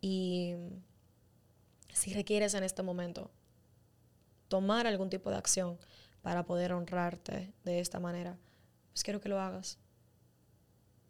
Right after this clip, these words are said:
Me encantaría que la respuesta tuya después, después de escuchar este mensaje sea, "Se acabó esta vaina", como decimos en Dominicana. "Hasta aquí llegó esto".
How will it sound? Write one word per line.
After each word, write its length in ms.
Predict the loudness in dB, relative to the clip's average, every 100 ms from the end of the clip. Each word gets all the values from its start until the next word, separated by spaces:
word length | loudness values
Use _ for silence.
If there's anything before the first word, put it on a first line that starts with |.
| -20 -20 -20 -20 -20 -20 -20 -20 -6
Me 80 |
encantaría 520 | -2 0 2 4 6 6
que 100 | 6
la 100 | 6
respuesta 680 | 2 2 4 4 2 -2 -6 -18 -20 -20 -2
tuya 480 | 4 8 8 6 0
después, 600 | 2 2 2 4 6 6
después 300 | 4 2 2
de 60 | 0
escuchar 320 | -2 0 0
este 140 | 0
mensaje 420 | -2 2 2 4 4
sea, 400 | 4 2 -2 -8 -20 -20 -20 -2
"Se 260 | -2 0
acabó 260 | 0 0 -2
esta 160 | -2 -4
vaina", 280 | -4 -8 -14 -20 -20 -20 -14
como 200 | -6 -2
decimos 240 | 0 0 0
en 40 |
Dominicana. 560 | -2 -4 -4 -6 -8 -14 -20 -20 -20 -20 _ _ _ -10
"Hasta 220 | -6 -2 -2
aquí 140 | 2
llegó 240 | 4 4
esto". 300 | 0 -4 -10